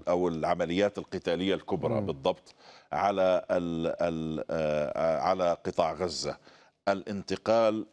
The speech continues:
Speaker 1: إلى المرحلة الثانية واضح، أو المرحلة الثالثة واضح أنه مطلب، آه، أمريكي ملح على الإسرائيليين. ما هو تصور حركة حماس لهذه المرحلة؟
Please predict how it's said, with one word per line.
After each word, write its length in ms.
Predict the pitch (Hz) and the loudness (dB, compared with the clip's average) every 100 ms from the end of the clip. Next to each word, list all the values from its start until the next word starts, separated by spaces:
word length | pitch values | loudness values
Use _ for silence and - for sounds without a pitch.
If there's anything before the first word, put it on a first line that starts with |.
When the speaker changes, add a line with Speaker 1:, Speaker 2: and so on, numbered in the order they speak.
| 110 | 0
Speaker 1:
إلى 340 | 104 98 98 | 2 4 2
المرحلة 440 | 90 95 90 95 | 0 0 -2 -4
الثانية 380 | 87 - 98 95 | -4 0 0 0
واضح، 480 | 87 95 80 - - - | 2 2 0 -6 -8 -6
أو 140 | 85 | -2
المرحلة 360 | 82 90 87 82 | 0 0 0 -2
الثالثة 560 | - 92 85 - 85 - - - - - | 0 -2 0 0 -2 -2 -20 -20 -12 0
واضح 420 | 101 101 92 - | 2 2 0 -4
أنه 160 | 85 | -2
مطلب، 400 | 87 101 95 87 71 _ - - | 0 -2 0 -2 -2 _ -14 -4
آه، 300 | 82 80 90 | -2 0 0
أمريكي 480 | 87 95 - 92 87 | 0 0 -2 -2 0
ملح 540 | 85 90 - - - _ _ _ - | 2 0 -2 -6 -12 _ _ _ -6
على 440 | 78 95 90 85 | -2 0 2 2
الإسرائيليين. 800 | 80 76 - 85 76 76 73 67 67 - _ _ - | 2 -2 -2 0 0 0 -2 -6 -8 -16 _ _ -6
ما 180 | 127 | -2
هو 240 | 156 139 110 | 0 2 2
تصور 480 | - 95 120 107 92 | 2 0 2 2 2
حركة 340 | 107 95 90 | 0 0 -4
حماس 400 | - 95 95 90 | -6 -2 -2 -2
لهذه 640 | 85 90 85 82 82 82 82 | -2 0 0 0 -2 0 -2
المرحلة؟ 1120 | 78 76 76 101 - 92 90 85 95 98 | -4 -4 0 0 0 0 0 2 4 4